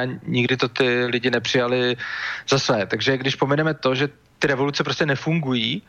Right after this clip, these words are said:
jo, jako když se podíváme do historie, tak jediné revoluce, které fungovaly, byly ty, eh, kde vlastně už stejně byla široká podpora veřejnosti, která chtěla tu změnu a potom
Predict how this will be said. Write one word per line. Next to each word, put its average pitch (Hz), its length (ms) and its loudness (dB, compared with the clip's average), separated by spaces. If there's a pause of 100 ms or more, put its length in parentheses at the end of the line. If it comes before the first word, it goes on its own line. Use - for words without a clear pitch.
(220)
jo, 135 140 4
jako 156 180 0
když 156 120 2
se - 80 0
podíváme 165 320 0
do 160 100 2
historie, 143 460 0 (300)
tak - 180 0
jediné 156 360 0
revoluce, 147 400 0
které 147 240 0
fungovaly, 139 440 0
byly 147 220 0
ty, 127 280 0
eh, - 360 -4 (320)
kde 135 220 0
vlastně 139 300 0
už 156 140 -2
stejně 156 360 0
byla 131 480 0
široká 139 520 0
podpora 139 400 0
veřejnosti, 127 640 0
která 131 280 0
chtěla 135 320 0
tu 156 120 -4
změnu 127 540 0 (400)
a 127 100 2
potom 151 640 0